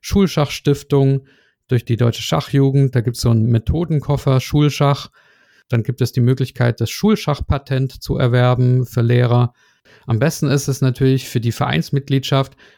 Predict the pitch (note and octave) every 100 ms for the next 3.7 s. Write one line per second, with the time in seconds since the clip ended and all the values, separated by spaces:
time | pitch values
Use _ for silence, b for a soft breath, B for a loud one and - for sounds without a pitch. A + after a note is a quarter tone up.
0 | b B2+ B2 A2+ - D3 C#3 C3 B2 A#2
1 | A#2 B2 - D3 - C#3 - C3 B2+ A#2+
2 | C3 C3 A2+ C3 C3+ B2 - A#2+ - C3
3 | A#2 A2 - E3 F#3 G3+